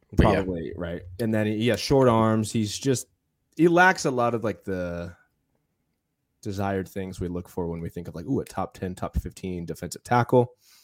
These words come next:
Speaker 2: So I ran a Twitter poll and Twitter, X, whatever. I asked, you know, 'cause last year we saw Kalijah Kancey out of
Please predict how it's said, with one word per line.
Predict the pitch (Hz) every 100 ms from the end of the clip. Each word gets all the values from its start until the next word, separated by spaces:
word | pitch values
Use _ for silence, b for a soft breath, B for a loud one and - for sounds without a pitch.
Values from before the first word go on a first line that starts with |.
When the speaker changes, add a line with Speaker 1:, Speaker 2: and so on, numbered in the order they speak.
| _ -
Speaker 2:
So | -
I | 117
ran | 123 127
a |
Twitter | 104 143 135
poll | 113 - 95 92 92 _ _ - - - - - - 95
and | 101 98 95 92 90 92 92 _ _ _
Twitter, | - 92 85 -
X, | 90 -
whatever. | 92 85 87 _ _ _ _ _ _ _ -
I | 117
asked, | 139 151 - - -
you | 135
know, | 95
'cause | 95 117 120
last | 135 -
year | 151
we | 123
saw | - 113 107
Kalijah | - 120 113 98 95
Kancey | 120 123 123 90
out | 87
of | 85 80 -